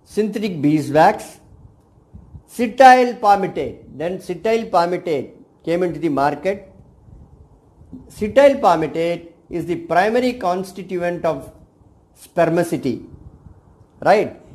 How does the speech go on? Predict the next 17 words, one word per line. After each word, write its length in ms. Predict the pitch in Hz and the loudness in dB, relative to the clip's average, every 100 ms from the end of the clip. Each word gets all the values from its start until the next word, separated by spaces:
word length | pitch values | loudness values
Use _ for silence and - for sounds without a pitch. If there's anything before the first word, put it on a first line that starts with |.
| - _ - | -20 _ -4
We 100 | 190 | 0
used 340 | 226 226 156 | 2 0 -2
spermaceti, 760 | 151 160 175 208 208 196 - | 0 2 4 2 0 -4 -10
spermaceti 680 | - - 175 214 214 208 202 | -8 2 2 4 -2 -2 -2
in 100 | 190 | -2
the 100 | 170 | -2
old 440 | 165 175 196 190 - | 2 4 2 0 -4
creams, 540 | 180 170 135 107 - - - - | -2 -2 -4 -10 -20 -20 -16 -6
right? 260 | 147 285 - - _ _ _ - | -4 -4 -12 -20 _ _ _ -12
That 160 | - 151 | -6 -4
is, 300 | 208 254 - - _ - - - - _ _ _ _ _ _ _ _ _ | -4 -4 -12 -20 _ -20 -20 -20 -20 _ _ _ _ _ _ _ _ _
cetyl 480 | - 190 254 262 | -8 2 4 4
palmitate 560 | 254 220 214 220 220 214 | 4 4 4 4 2 2
now 560 | 170 196 160 180 - - | 4 6 6 2 -2 -8
is 200 | 160 151 | -10 -4
made 260 | 160 180 - | -2 -2 -2
synthetically, 720 | 156 143 135 135 131 104 | -8 -8 -10 -8 -8 -8